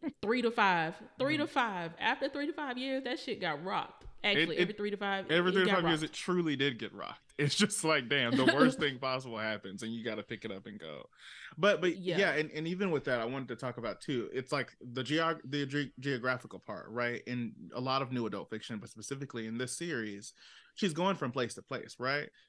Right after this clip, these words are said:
Speaker 1: Which means she's going from place to place all around this huge monocontinent that they are.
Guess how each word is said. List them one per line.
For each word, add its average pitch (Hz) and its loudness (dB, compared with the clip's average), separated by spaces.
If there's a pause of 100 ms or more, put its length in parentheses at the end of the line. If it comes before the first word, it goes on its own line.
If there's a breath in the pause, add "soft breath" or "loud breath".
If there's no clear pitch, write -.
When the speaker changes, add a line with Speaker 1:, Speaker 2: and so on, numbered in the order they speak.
Speaker 1:
Which 127 -4
means 143 0
she's 135 -2
going 156 0
from 127 -4
place 139 -2
to - -8
place 123 -2 (100)
all 156 2
around 135 -2
this 123 -4
huge 139 -6
monocontinent 113 -6
that - -14
they - -12
are. - -8